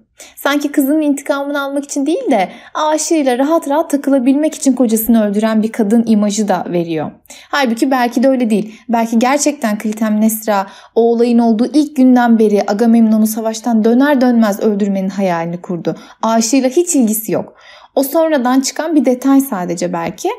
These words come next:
ama bunu hiçbir zaman bilemeyeceğiz. Yani bir detay bir insanın imajını nasıl değiştiriyor?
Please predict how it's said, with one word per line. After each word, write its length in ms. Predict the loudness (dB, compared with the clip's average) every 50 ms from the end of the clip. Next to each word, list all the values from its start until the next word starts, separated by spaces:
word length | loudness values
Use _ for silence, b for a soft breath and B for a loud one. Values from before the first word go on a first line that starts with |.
| B B B B B
ama 240 | 0 0 0 0 0
bunu 120 | 0 2
hiçbir 280 | 0 0 -2 -4 -4 0
zaman 360 | 0 2 4 4 4 4 2
bilemeyeceğiz. 580 | 2 2 2 0 0 -2 -2 -4 -6 -8 -10 -10 _ _ _ _ _ B B B B B -4
Yani 160 | -2 0 2
bir 100 | 2 2
detay 420 | 2 0 0 -2 -2 -2 -2 -4 -4 -2
bir 180 | 0 0 2 4
insanın 340 | 2 2 2 0 -4 -2 0
imajını 540 | 2 2 4 4 2 2 2 2 2 4 4
nasıl 240 | 4 2 2 0 -4
değiştiriyor? 600 | -2 -2 -2 -4 -6 -8 -8 -6 -4 -4 -4 -4